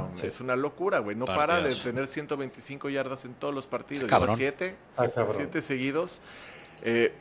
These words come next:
Speaker 1: puntos, puntos y, y ofensivas que creo que, sobre todo las dos defensas, sí, sí son muy buenas, pero,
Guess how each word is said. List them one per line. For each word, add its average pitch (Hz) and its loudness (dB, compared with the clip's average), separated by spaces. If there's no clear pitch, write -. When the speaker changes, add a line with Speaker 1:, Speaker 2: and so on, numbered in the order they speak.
Speaker 1:
puntos, 131 2
puntos 151 2
y, 127 2
y 107 0
ofensivas 113 -2
que 113 -8
creo 113 -2
que, 110 -2
sobre 120 -2
todo 196 2
las 135 6
dos 160 0
defensas, 151 2
sí, 165 2
sí - -6
son 135 -2
muy 117 0
buenas, 117 -4
pero, 101 2